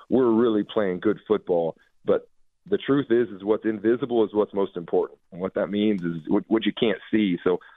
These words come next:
the O linemen getting extra reps, uh, the, the, the noon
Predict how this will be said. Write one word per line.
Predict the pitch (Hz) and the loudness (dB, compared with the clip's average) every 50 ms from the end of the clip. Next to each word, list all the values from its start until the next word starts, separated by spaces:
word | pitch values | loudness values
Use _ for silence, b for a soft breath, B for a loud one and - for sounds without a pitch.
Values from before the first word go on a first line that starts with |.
| B B | B B
the | - - - | -2 -2 0
O | - 117 | 0 0
linemen | 123 120 113 110 113 113 113 110 104 98 | 0 0 0 0 -2 -2 -4 -6 -6 -6
getting | 107 92 - 98 | -6 -4 -4 -2
extra | 95 101 - - - 92 | -4 -4 -4 -6 -6 -4
reps, | 90 90 95 95 92 90 - - - | -2 0 0 0 0 -2 -4 -6 -10
uh, | 78 78 76 76 _ _ _ _ _ _ - | -10 -10 -10 -12 _ _ _ _ _ _ -2
the, | 95 85 76 - - | 0 0 0 -2 -6
the, | 92 92 87 80 78 76 76 87 | -6 -4 -2 -2 -2 -4 -6 -4
the | 104 | -4
noon | 98 101 110 123 127 123 123 117 117 117 | -4 -2 0 0 0 0 0 -2 -4 -8